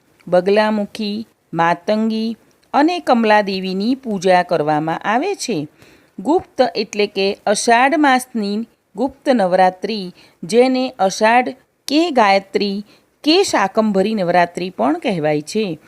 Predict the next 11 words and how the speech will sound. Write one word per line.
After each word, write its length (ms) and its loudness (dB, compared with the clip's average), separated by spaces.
જે 140 0
અષાઢ 580 0
એટલે 480 -10
કે 140 -6
જૂન 280 2
જુલાઈ 420 2
મહિનામાં 600 0
શક્તિ 440 -4
માતૃદેવીના 1120 -2
સ્વરૂપોને 760 -4
નવ 240 2